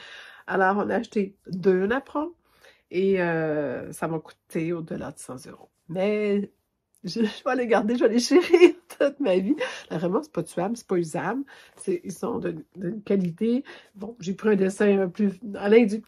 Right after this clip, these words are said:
Ça, c'est bien. » Je dis, « Parfait, moi, je vais prendre quelque chose de plus féerique qu'elle a avec. » C'est les couleurs dans ma cuisine que je, et ça fait changement aussi des gros imprimés.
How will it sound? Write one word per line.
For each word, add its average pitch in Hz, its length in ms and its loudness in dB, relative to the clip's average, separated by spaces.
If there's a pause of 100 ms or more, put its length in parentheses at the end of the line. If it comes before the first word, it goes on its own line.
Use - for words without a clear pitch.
(100)
Ça, 403 180 2
c'est 403 120 8
bien. » 294 180 6
Je 214 100 0
dis, « 196 60 -10
Parfait, 208 260 0
moi, 214 100 -4
je 202 40 -6
vais 185 80 -4
prendre 202 200 -6
quelque 190 140 -4
chose 214 140 0
de 190 80 -2
plus - 160 -14
féerique 214 380 2
qu'elle 196 140 0
a 170 80 2
avec. » 185 340 0
C'est 294 100 -2
les 277 100 0
couleurs 233 320 0
dans 190 140 0
ma 185 100 0
cuisine 202 460 -2
que 185 120 -4
je, 170 100 -10 (360)
et 233 120 2
ça 240 120 -2
fait 254 140 -4
changement 247 380 -2
aussi 240 200 -4
des 220 120 -4
gros 240 340 0
imprimés. 226 560 0